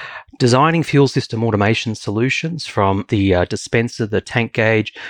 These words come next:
submersible turbines, and integrating those devices in a way that, uh, has not been done before that would allow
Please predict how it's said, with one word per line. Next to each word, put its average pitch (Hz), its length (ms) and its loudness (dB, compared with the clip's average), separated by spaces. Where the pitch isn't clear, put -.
submersible 131 600 2
turbines, 110 580 0
and 107 120 0
integrating 98 460 0
those 92 200 0
devices 98 680 0
in 170 120 4
a 170 60 6
way 135 360 4
that, 120 200 2
uh, 113 160 4
has 113 160 2
not 117 160 0
been 101 160 2
done 104 220 2
before 160 420 0
that 110 180 0
would 120 100 -2
allow 104 580 2